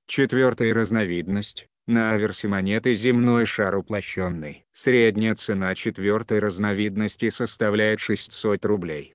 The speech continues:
Пятая разновидность. На аверсе монеты земной шар выпуклый, кант очень широкий.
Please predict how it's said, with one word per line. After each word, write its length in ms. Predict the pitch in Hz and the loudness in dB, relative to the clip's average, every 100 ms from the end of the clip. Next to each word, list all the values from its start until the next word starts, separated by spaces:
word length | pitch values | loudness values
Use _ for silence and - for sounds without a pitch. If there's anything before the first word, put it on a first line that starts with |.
| - | 0
Пятая 400 | 135 139 117 107 | 2 2 2 2
разновидность. 920 | 107 98 101 87 82 98 104 - - _ - | 2 0 -2 -2 -2 -4 -4 -8 -16 _ -2
На 260 | 117 113 110 | 0 2 2
аверсе 340 | 104 104 - | 0 -2 -2
монеты 460 | 101 95 101 117 120 | -2 0 0 2 0
земной 500 | 107 123 120 120 113 | 2 2 4 4 2
шар 360 | - 139 123 | 0 -2 0
выпуклый, 760 | 107 127 - 104 - 110 107 117 _ - | 0 -2 -2 -6 -2 -2 -2 -4 _ -2
кант 340 | 131 120 110 | 0 2 0
очень 300 | 117 110 131 | -2 -2 -4
широкий. 640 | 123 - 92 87 - 82 | -2 2 2 2 -2 -14